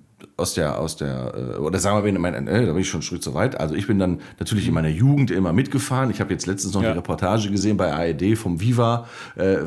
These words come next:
Speaker 1: wie dann der Viva entstanden ist. Und da gab's damals den Viva Komet, so eine Veranstaltung. Und da
Speaker 2: Mhm.
Speaker 1: haben wir damals
Speaker 2: Ja,
Speaker 1: schon, da
Speaker 2: okay.
Speaker 1: gibt's auch noch bei YouTube ein Video, da haben wir damals schon für die Spice Girls Pyro gemacht. So, und da
Speaker 2: <laughs>
Speaker 1: war ich
Speaker 2: Geil.
Speaker 1: schon, da war ich damals schon dabei. Äh, äh, und da war ja ganz rudimentär. Da hat man da irgendwie drei Fontänen auf die Bühne gestellt, ja,
Speaker 2: Mhm.
Speaker 1: verdrahtet und dann war man der King,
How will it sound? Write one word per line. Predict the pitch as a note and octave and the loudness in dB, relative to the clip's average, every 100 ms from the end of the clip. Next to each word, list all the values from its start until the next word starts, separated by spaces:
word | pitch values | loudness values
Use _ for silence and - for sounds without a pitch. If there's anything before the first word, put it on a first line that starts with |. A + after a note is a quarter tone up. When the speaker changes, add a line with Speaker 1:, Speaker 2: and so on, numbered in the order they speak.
| - | -4
Speaker 1:
wie | F#2+ D#2+ | -4 -2
dann | F2 E2 | -2 0
der | D2+ D#2 | 0 0
Viva | A#2 | 0
entstanden | G#2+ G#2+ - A2+ | 0 0 0 0
ist. | F2+ | 0
Und | E2+ | -2
da | |
gab's | D#2+ G2 | -2 -2
damals | G2 F#2+ E2 | 0 0 0
den | E2 | 0
Viva | G#2+ G#2 | 0 0
Komet, | - E2+ F2+ A2+ | -2 0 2 2
so | D#2+ | -2
eine | A#1 | -6
Veranstaltung. | - - - - - C2 C2 | -8 -8 -8 -8 -8 -8 -4
Und | - | 0
da | |
Speaker 2:
Mhm. | A2+ | 4
Speaker 1:
haben | C3 | 4
wir | |
damals | G2 A#2+ D3 A2 | 4 2 2 2
Speaker 2:
Ja, | |
Speaker 1:
schon, | B2+ | 2
da | |
Speaker 2:
okay. | A2 | 2
Speaker 1:
gibt's | B2+ | 2
auch | G2+ | 0
noch | G#2 G#2 | 0 0
bei | F#2+ | 2
YouTube | G#2+ B2 C3+ - | 2 0 -2 -2
ein | F#2+ | 0
Video, | A#2+ C3 C3 - - - | 0 0 -2 -8 -16 -12
da | - | 0
haben | A#2+ | 4
wir | A#2+ | 4
damals | A#2+ C3+ B2+ | 4 4 4
schon | B2 | 2
für | A#2+ - | 0 0
die | G2 | 2
Spice | G2 A2 D3 - | 2 2 2 2
Girls | D3+ D3 C#3+ D3 | 4 4 2 -2
Pyro | - D#3 G#2 | 2 2 2
gemacht. | C#2+ A1+ - - - - - | 0 -6 -10 -16 -20 -18 0
So, | - - | 0 2
und | D#3 | 2
da | A#2+ | 4
Speaker 2:
<laughs> | E3 | 4
Speaker 1:
war | E3+ | 4
ich | A2 | 4
Speaker 2:
Geil. | C#3+ | 0
Speaker 1:
schon, | - | 0
da | A#2 C#3 | 0 2
war | C#3+ | 2
ich | A#2 | 4
damals | B2+ B2+ | 2 2
schon | - A2+ | 2 2
dabei. | F#2 E2+ G#2+ G3+ - - - - | 4 2 2 0 -4 -14 -20 -2
Äh, | A#2+ A#2+ G2 B2 A#2 | 2 4 4 4 4
äh, | |
und | G2 G#2+ | 2 0
da | D#2+ | 0
war | G2 | 0
ja | F#2 | 0
ganz | A2+ G#2+ | 0 2
rudimentär. | A#2+ G#2+ G#2+ G#2+ C3+ | 4 4 4 4 2
Da | F2+ | 2
hat | - | 0
man | F2+ | 0
da | E2+ | 2
irgendwie | G#2 G2+ G2 F#2+ | 2 2 2 0
drei | F2 F2+ | 0 0
Fontänen | G#2 G2 G2 G#2+ C3 | 0 0 2 2 4
auf | A2 A#2 | 2 0
die | A2+ | 2
Bühne | G#2+ C3 | 4 4
gestellt, | B2 A#2 - - E3+ A2 | 4 4 2 2 2 4
ja, | A2 A#2+ | 4 4
Speaker 2:
Mhm. | B2 | 4
Speaker 1:
verdrahtet | D3 B2 G#2 G2 C3 C3+ | 4 4 4 4 2 4
und | B2 B2 | 4 6
dann | B2+ | 6
war | A#2 A#2+ | 6 6
man | A2+ | 4
der | G#2+ | 2
King, | - D3 C#3+ | 4 4 2